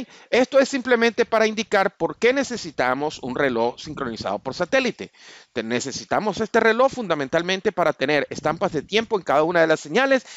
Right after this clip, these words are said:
y para que todas las decisiones estén montadas sobre la misma escala de tiempo. Eh, en particular, hoy voy a hablar del cel veinticuatro ochenta y ocho.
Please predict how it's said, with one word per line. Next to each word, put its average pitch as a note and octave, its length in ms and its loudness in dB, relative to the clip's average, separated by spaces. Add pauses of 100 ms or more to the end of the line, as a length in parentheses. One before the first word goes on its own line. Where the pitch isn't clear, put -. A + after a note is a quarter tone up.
(160)
y F#3+ 120 -2
para D#3+ 220 2
que D#3+ 120 0
todas A3+ 300 4
las G#3 140 4
decisiones G3 600 0
estén D#3+ 260 -4
montadas D#3 480 0
sobre C#3+ 420 0
la B2+ 220 -2
misma D3 460 -4
escala G#2 400 -4
de G2 140 -4
tiempo. - 420 -18 (800)
Eh, D#3 300 2
en E3+ 120 0
particular, F3+ 680 2
hoy G3+ 280 6
voy E3 200 0
a F3 40 6
hablar F3 300 2
del E3 200 0
cel D3+ 280 0
veinticuatro D3+ 520 -4
ochenta C#3+ 320 -4
y E3+ 80 2
ocho. - 280 0